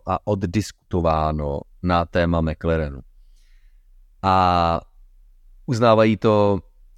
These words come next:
eh, všichni, eh, v pedoku, včetně soupeřů. A nejenom na kombinaci toho, že se Red Bullu, eh, pardon, že se McLarenu zadařilo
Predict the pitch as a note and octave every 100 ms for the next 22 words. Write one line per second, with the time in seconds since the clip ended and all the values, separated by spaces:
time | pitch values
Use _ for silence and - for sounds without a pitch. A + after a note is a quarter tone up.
0 | _ _ F#2+ F#2 - - - G#2 - E2+
1 | D#2+ - F2+ E2+ - E2+ E2+ - D#2 -
2 | F2+ F#2+ - F#2 D#2+ F#2+ E2+ C#2 - F2+
3 | F2+ E2+ E2+ - - _ _ _ - -
4 | - - A2 C3 A#2 G2 G#2 G2+ G2+ -
5 | F#2 F#2 G2+ F#2+ G2+ G2 F#2+ - - -
6 | G#2 - G2 F#2 G2 G2 F#2 G2 - _
7 | - G2+ A2+ G#2+ F2+ G2 A2+ G2 F#2+ A2
8 | G2+ F#2+ E2 F2+ G2 G2 G2+ F#2+ E2 D2
9 | E2+